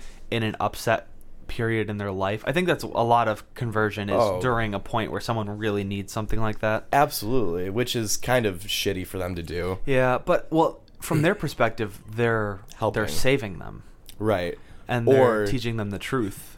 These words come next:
Speaker 2: Or as normal people like to say, taking advantage of them.
Speaker 1: <laughs>
Speaker 2: Not that Mormons aren't normal pe-, well.
Speaker 1: Yeah, that was kind of, that was kind of a,
Speaker 2: <laughs>
Speaker 1: an off thing.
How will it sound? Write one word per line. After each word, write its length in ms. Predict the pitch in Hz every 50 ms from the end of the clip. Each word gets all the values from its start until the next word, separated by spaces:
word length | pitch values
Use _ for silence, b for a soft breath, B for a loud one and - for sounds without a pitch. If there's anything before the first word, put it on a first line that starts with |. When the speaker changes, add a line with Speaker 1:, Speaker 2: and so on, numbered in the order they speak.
| - -
Speaker 2:
Or 220 | 117 127 127 127
as 360 | 117 110 101 92 - - 76 - - - - - - - -
normal 580 | - 78 98 120 123 127 135 147 147 127 107 101
people 260 | 107 113 104 - 101
like 160 | 104 107 -
to 80 | - -
say, 340 | - - 98 95 95 95 98
taking 460 | - - 135 135 139 151 151 143 139
advantage 560 | 139 117 80 87 98 101 101 98 92 87 90
of 140 | 95 87 - -
them. 540 | 87 90 90 123 120 120 127 156 180 185 - -
Speaker 1:
<laughs> 680 | 254 214 - - - - - - 233 - - 220 214 - - - - - - - - B B B B B B B B B B - - -
Speaker 2:
Not 260 | - 131 139 135 135 120
that 200 | 139 120 110 107
Mormons 400 | 113 110 107 104 101 98 92 98
aren't 160 | 92 90 90
normal 280 | 90 90 87 85 78 - - - -
pe-, 160 | - - 101 -
well. 400 | - 104 110 113 107 104 101 101 b b b b b b b b
Speaker 1:
Yeah, 240 | - 120 123 117 120
that 120 | 147 202 233
was 140 | 233 226 -
kind 280 | - 180 156 135 127
of, 60 | 120 113
that 240 | 269 240 247 -
was 100 | 147 143
kind 240 | - - 139 123 120
of 140 | 117 113 107
a, 320 | 117 110 110 170 180 180 175
Speaker 2:
<laughs> 20 | -
Speaker 1:
an 120 | 135 123
off 280 | 113 107 107 - - -
thing. 280 | - 104 98 104 -